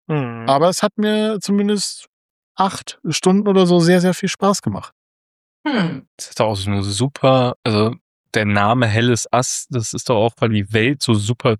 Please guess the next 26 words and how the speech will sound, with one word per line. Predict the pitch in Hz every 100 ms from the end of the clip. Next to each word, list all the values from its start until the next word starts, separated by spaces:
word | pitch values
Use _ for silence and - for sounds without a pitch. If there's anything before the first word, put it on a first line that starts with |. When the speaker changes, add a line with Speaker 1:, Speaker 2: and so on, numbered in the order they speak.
| _ -
Speaker 4:
düster | 127 - 107
ist, | 85 107
ne? | 120 113
So |
mit | 123
Speaker 2:
Ja. | 120 120 123
Speaker 4:
Massengräbern | 113 - 127 113 113 110 110 107 107 107 110 110 107 107
Speaker 2:
Genau. | 127 131 127 120 107
Speaker 4:
und | 101 - _ _
Speaker 2:
Du | 113
hast | 131 147
da | 170
so, | 127 143
Speaker 4:
irgendwie | 120 101
so, | 107 107
so | 107
Speaker 2:
also | 139 131
Speaker 4:
irgendwie | 107 110
Speaker 2:
die |
Speaker 4:
so, | 107 110
gibt's | 113 -
so | 117
einen | 98
Bürgerkrieg, | 127 143 120 - 131 127 123 -
der | 113
irgendwie | 113